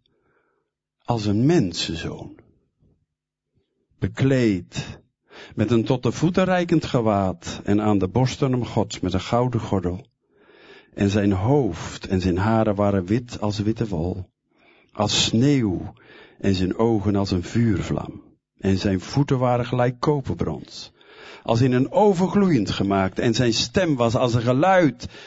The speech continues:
van vele wateren. En hij had de zeven sterren in zijn rechterhand.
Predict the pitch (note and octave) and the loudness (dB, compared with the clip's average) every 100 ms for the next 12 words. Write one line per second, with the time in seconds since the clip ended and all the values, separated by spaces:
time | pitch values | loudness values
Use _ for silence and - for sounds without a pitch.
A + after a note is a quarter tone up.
0 | - - C#3 B2 G#2 - G3+ G#3+ G3+ F3 | -14 -2 0 0 -4 0 4 4 4 2
1 | F3 E3+ E3 C3 G#2 F2+ - - - - | 2 0 -2 -2 -2 -4 -8 -20 -16 0
2 | B2+ B2+ C3 C3 A#2+ G#2 - F#3 A3+ F#3+ | 2 4 4 2 2 0 2 2 4 2
3 | D#3+ - - - A3 F#3 E3+ D3+ C3+ C#3+ | 0 0 -2 0 0 2 2 4 4 2
4 | F3+ F3+ E3+ D#3 C#3 B2 | 2 0 0 2 2 0